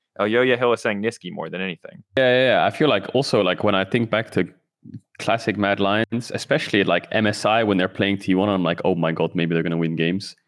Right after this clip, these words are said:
Speaker 2: When they play, like, setup mid, Nisqy, I feel like, is just a really good setup mid player. And I know he can play mage and stuff like that and carries, but, like, when he's playing Lissandra, T F and stuff like this, Taliyah or whatever, Elyoya just looks like he can do whatever the hell he wants. And then Elyoya can play a carry like Lee Sin and stuff, and then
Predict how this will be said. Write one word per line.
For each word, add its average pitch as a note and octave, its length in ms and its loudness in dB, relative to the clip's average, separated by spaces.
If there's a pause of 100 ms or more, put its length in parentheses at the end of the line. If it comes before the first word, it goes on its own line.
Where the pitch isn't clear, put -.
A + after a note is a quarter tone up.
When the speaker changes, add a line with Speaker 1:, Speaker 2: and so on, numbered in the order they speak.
(260)
Speaker 2:
When G#2+ 120 0
they A#2 100 2
play, D3 260 0
like, G#2+ 220 0
setup - 500 -2
mid, G#2+ 260 0
Nisqy, F#2+ 500 0
I - 20 0
feel G#2+ 220 0
like, G2+ 240 0
is - 120 -6
just - 160 -6
a F2 60 0
really F#2 220 2
good E2+ 160 -2
setup F2 280 0
mid E2 220 -2
player. A#1+ 180 -2
And F#2 160 0
I A2 140 0
know B2+ 120 0
he A2+ 80 0
can G2+ 120 -6
play F2+ 160 0
mage F2+ 240 0
and F#2+ 140 -2
stuff G2 200 -4
like G2 120 -2
that F#2 120 0
and F2+ 120 -6
carries, F#2+ 340 0
but, E2+ 160 0
like, E2+ 160 0
when A2+ 80 2
he's A#2 120 -2
playing G#2 240 0
Lissandra, G2 600 0
T G2 220 0
F G#2 180 0
and G#2 80 -12
stuff - 240 -4
like G#2+ 140 -2
this, - 340 -4 (500)
Taliyah F#2 380 2
or G2+ 80 2
whatever, G#2 440 0 (580)
Elyoya F#2+ 420 2
just - 180 -6
looks - 180 -6
like E2+ 140 0
he - 80 -10
can E2 120 -2
do F2+ 80 2
whatever F2 160 2
the F2 60 -2
hell F2+ 140 -2
he E2+ 60 -2
wants. E2+ 300 -4
And E2 120 -6
then D#2+ 80 0
Elyoya F2+ 340 2
can F2 120 -8
play E2+ 160 0
a E2 40 -2
carry F#2 280 0
like E2 180 0
Lee F#2+ 180 2
Sin G#2+ 280 2
and G2+ 120 2
stuff, G#2+ 380 -2
and E2 160 2
then E2 280 2